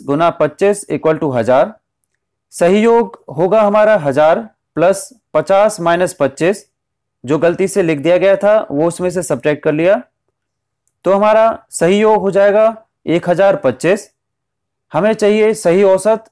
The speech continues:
या जिसे वास्तविक माध्य भी कहेंगे, ये हो जाएगा हमारा एक हजार पच्चीस और जो हमारे मद थे वो पच्चीस ही रहेंगे। तो पच्चीस से जब इसको डिवाइड करेंगे तो आंसर आ जाएगा हमारा फ़ोर्टी वन।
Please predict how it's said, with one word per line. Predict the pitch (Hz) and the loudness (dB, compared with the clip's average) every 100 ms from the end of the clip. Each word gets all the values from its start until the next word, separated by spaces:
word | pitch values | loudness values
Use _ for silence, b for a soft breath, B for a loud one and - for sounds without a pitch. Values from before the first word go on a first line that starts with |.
| - | -8
या | 131 165 | 0 0
जिसे | 147 165 190 180 | 0 -2 -2 0
वास्तविक | 135 147 147 180 156 | 0 -2 -2 -6 -4
माध्य | 123 123 135 | -4 -2 -2
भी | 160 | -4
कहेंगे, | 160 165 165 202 254 _ _ _ _ _ _ _ _ _ 139 | -4 -4 -2 -2 -4 _ _ _ _ _ _ _ _ _ -2
ये | 196 | 0
हो | 208 | 2
जाएगा | 220 208 | 2 2
हमारा | 220 220 220 | 2 2 0
एक | 185 185 190 | 0 -2 0
हजार | 202 196 | 0 0
पच्चीस | 190 185 220 226 - _ _ _ - | -4 -2 -4 -4 -10 _ _ _ -2
और | 143 160 - - | 0 0 -4 -12
जो | 127 185 | -4 -2
हमारे | 190 196 196 202 196 _ _ _ _ _ _ 143 | 0 0 2 0 -4 _ _ _ _ _ _ -8
मद | 139 180 202 190 | -2 0 0 0
थे | 196 208 | 0 0
वो | - 139 | -2 -4
पच्चीस | 147 151 175 175 | -2 -4 -4 -2
ही | 202 185 | 0 2
रहेंगे। | 165 170 190 247 - _ _ _ _ _ _ _ - | 0 0 0 -2 -6 _ _ _ _ _ _ _ -10
तो | 139 | -4
पच्चीस | 165 - 196 | -2 -2 -4
से | 208 | 0
जब | 202 | 0
इसको | 208 - | 0 -2
डिवाइड | 185 185 190 | 0 2 2
करेंगे | 202 202 202 220 | 0 0 0 -2
तो | - | 0
आंसर | 170 170 185 | -2 0 0
आ | 175 | 2
जाएगा | 180 180 | 2 0
हमारा | 175 180 190 | 0 2 2
फ़ोर्टी | - 131 123 139 | 0 -4 -2 -2
वन। | 147 202 | -2 -4